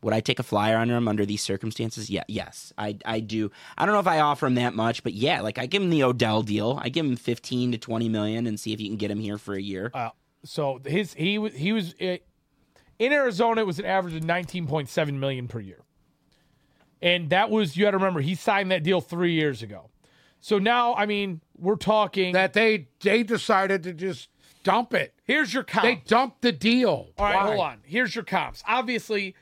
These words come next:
Speaker 2: we would all take Tyreek Hill, Devontae Adams, Cooper Kupp, A J Brown above DeAndre Hopkins, correct?
Speaker 1: If, if Hopkins is at his best, he's better than a lot of those guys on that list. But yes,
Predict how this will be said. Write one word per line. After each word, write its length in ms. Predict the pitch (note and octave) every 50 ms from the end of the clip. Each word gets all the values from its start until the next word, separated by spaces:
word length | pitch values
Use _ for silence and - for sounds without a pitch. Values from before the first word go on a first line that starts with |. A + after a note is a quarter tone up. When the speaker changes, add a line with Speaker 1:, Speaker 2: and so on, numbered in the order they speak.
| _ _ _ _ _
Speaker 2:
we 140 | F3+ A3 B3
would 140 | A#3 A#3 A#3+
all 280 | - A3+ A#3 A#3 A3+
take 480 | - - G3+ G#3+ G3+ G3 F#3+ - - - - - _ _ _ _ _ _ _ _ _ _ _ _ _ -
Tyreek 360 | - A3+ A3 A3+ A3 A3 E3+
Hill, 200 | - G#3+ G#3+ G3+
Devontae 420 | E3 E3+ E3 G3 F#3+ F#3+ - F#3+ F#3+
Adams, 340 | F#3+ F#3 F3+ F3+ E3+ -
Cooper 320 | - - - G3+ D#3+ F3+ F3
Kupp, 320 | - F#3 F3+ F3 E3 - - _ _ _ _ _ _
A 200 | - G#3 G3 G3+
J 220 | F3+ C3 F#3 F3+ E3
Brown 400 | D3 D#3 F3 E3+ E3+ E3 D#3+ E3+ -
above 580 | D#3+ D#3 B2+ D3+ D#3 D3+ D3 C#3 B2 - _ -
DeAndre 340 | D#3+ D#3+ D3 C#3 C#3 C#3 B2
Hopkins, 440 | B2+ B2 A2 - - A2 G2 G2 -
correct? 440 | - D3+ D3+ D3 D3+ - _ _ _ _ _ _ _ _ _ _ _ _ _ _ _ _ _ _ _ _ _ _
Speaker 1:
If, 160 | - C#3 - - - -
if 160 | - D3+ B2+
Hopkins 440 | - E3 E3 F#3+ A3 - D4 C#4+ B3+
is 100 | B3+ F#3+
at 140 | G#3 G3 G3
his 120 | F#3+ D3 A#2
best, 400 | - D3+ C#3+ C#3 C3+ - - -
he's 140 | C3+ C3
better 340 | - - - D3+ C#3 B2+ C3+
than 120 | C3 C#3+ B2
a 100 | A2+ C#3+
lot 280 | C#3 B2 A#2+ B2+ C3
of 60 | C3
those 220 | B2 A#2+ A#2 A#2 G#2
guys 320 | - A#2+ A2+ A2 A2 G#2
on 120 | G#2 G#2 G#2
that 180 | G2 F2+ -
list. 440 | - - - - - - - - - _ _ _ _ _ _ -
But 180 | B2 D#3+ E3
yes, 400 | E3+ F3 E3 C#3 G#2+ - - -